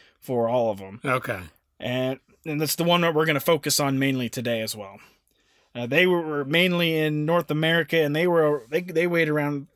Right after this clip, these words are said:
Speaker 1: three hundred fifty all the way up to seven hundred and fifty pounds they could get up
Speaker 2: Wow.
Speaker 1: to. It's so big. But they aren't even the largest.
Speaker 2: Gee.
Speaker 1: There's actually a l-, a slightly larger one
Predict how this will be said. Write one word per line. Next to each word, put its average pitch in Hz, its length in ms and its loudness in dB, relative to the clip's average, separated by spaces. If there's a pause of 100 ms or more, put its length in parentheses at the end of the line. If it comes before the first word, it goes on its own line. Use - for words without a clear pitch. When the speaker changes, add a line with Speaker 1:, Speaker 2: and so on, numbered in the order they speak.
(100)
Speaker 1:
three 214 220 2
hundred 220 280 2
fifty 226 460 0
all 185 160 0
the 196 80 0
way 196 140 4
up 185 100 -2
to 160 80 -8
seven 185 400 0
hundred 160 320 -4
and 147 120 -6
fifty 147 280 -6
pounds 135 640 -2
they 147 80 -10
could 120 60 -6
get 127 80 0
up 135 420 2
Speaker 2:
Wow. 123 260 0
Speaker 1:
to. 110 240 -8 (720)
It's - 160 -10
so 117 240 -4
big. 110 340 -4 (180)
But - 100 -10
they 233 120 6
aren't 254 180 4
even 226 220 2
the 143 80 0
largest. 131 640 0 (400)
Speaker 2:
Gee. 277 400 2
Speaker 1:
There's - 40 0
actually 127 680 0
a 127 300 -2
l-, 135 320 -6 (180)
a 120 120 -6
slightly 180 360 0
larger 165 500 2
one 113 360 -6